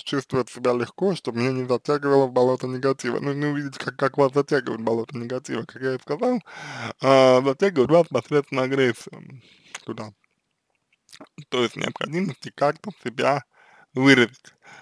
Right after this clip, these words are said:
как-то себя разместить, как-то себя проявить. Вот.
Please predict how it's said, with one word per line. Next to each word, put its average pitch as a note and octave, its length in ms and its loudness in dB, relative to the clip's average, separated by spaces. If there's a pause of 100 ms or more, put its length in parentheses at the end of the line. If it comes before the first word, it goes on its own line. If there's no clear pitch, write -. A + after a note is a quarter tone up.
(140)
как-то D3+ 380 0
себя C3 380 6
разместить, A#2+ 640 0 (560)
как-то C#3+ 400 2
себя B2 360 0
проявить. B2+ 720 -6 (320)
Вот. C3+ 280 -14